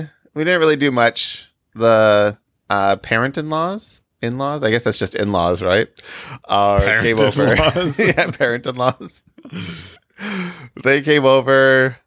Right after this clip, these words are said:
Speaker 1: hung out with Zachary for a little bit. Uh, the most eventful thing was actually Thursday night. We got off work, and then it was probably about ten o'clock, and Sydney decides to go into labor.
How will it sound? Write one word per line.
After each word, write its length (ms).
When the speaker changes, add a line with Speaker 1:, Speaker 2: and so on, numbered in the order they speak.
Speaker 1:
hung 180
out 100
with 100
Zachary 300
for 120
a 60
little 180
bit. 320
Uh, 880
the 100
most 200
eventful 380
thing 200
was 140
actually 340
Thursday 380
night. 360
We 120
got 180
off 180
work, 360
and 120
then 300
it 100
was 680
probably 240
about 220
ten 340
o'clock, 560
and 140
Sydney 220
decides 340
to 60
go 140
into 120
labor. 500